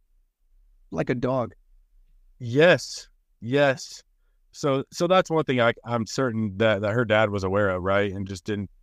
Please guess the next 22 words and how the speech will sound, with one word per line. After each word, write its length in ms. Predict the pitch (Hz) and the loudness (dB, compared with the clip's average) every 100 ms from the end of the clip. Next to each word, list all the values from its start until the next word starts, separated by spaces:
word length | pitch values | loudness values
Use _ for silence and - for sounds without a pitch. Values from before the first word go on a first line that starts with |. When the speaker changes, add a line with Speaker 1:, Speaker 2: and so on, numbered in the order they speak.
| _ | _
Speaker 2:
stand 340 | - 117 98 98 | -8 -2 0 0
up 140 | 95 | -2
for 140 | - 95 | -4 -4
her. 200 | 98 92 - _ _ _ | -4 -6 -12 _ _ _
And 140 | 120 | -6
to 100 | 120 | -2
this 220 | 147 156 - | 0 -2 0
day, 300 | 139 120 - | 2 2 -2
she's 260 | - 135 123 | -8 -2 -2
deathly 460 | 101 123 127 139 135 | 4 4 4 0 0
afraid 440 | - 113 98 87 | 2 2 2 -2
of 140 | - 95 | -14 -4
thunderstorms, 640 | 117 107 98 98 82 82 - | 0 0 -2 -4 -6 -8 -4
thunder 240 | 110 107 | 0 0
and 80 | 101 | 0
lightning. 340 | 104 95 90 - _ _ _ _ _ | -2 -2 -10 -12 _ _ _ _ _
A-, 240 | - 123 117 | -4 -2 2
as 220 | 135 120 | 2 2
a, 60 | 107 | -4
Speaker 1:
Wow. 80 | - - - | -6 -20 -8
Speaker 2:
as 240 | 120 131 113 | 0 0 2
a 140 | 98 | -2